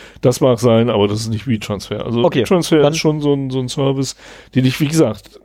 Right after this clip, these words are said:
Speaker 1: äh, ich hab die Meldung ausgesucht, weil mir das beruflich schon mehrfach, äh, begegnet ist bei Leuten, die per Mail große Dateien verschicken müssen. Jetzt hat man natürlich ein Problem, dass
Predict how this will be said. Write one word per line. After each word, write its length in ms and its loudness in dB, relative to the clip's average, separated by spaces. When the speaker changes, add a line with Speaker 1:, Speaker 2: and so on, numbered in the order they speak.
Speaker 1:
äh, 240 4
ich 380 -10
hab 140 -8
die 160 0
Meldung 360 0
ausgesucht, 800 -4
weil 640 2
mir 220 -4
das 260 -4
beruflich 440 -6
schon 140 -6
mehrfach, 460 -2
äh, 160 2
begegnet 480 -2
ist 160 -2
bei 100 2
Leuten, 460 0
die 340 -2
per 260 -2
Mail 400 2
große 800 0
Dateien 400 -4
verschicken 420 -10
müssen. 220 -12
Jetzt 160 -8
hat 80 -4
man 120 -4
natürlich 260 -2
ein 60 -8
Problem, 400 -2
dass 180 -4